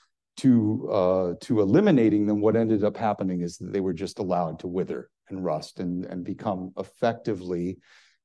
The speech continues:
um, shadows of their former selves, legally just as valid as they always were, practically not as potent as they used to be,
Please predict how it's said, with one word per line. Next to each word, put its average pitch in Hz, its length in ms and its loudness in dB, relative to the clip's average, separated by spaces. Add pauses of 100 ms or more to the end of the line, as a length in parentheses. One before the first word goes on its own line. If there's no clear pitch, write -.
(200)
um, 101 580 -2
shadows 139 500 4
of 123 80 2
their 113 100 4
former 107 380 0
selves, 87 580 -2 (340)
legally 180 560 6
just 127 260 4
as 98 100 0
valid 95 380 4
as 87 140 -6
they 92 120 2
always 85 320 2
were, 165 440 6 (840)
practically 135 1000 2 (640)
not 110 640 2 (120)
as 98 120 -4
potent 92 400 -2
as 87 140 -2
they 95 100 2
used 143 300 4
to - 60 0
be, 139 320 -6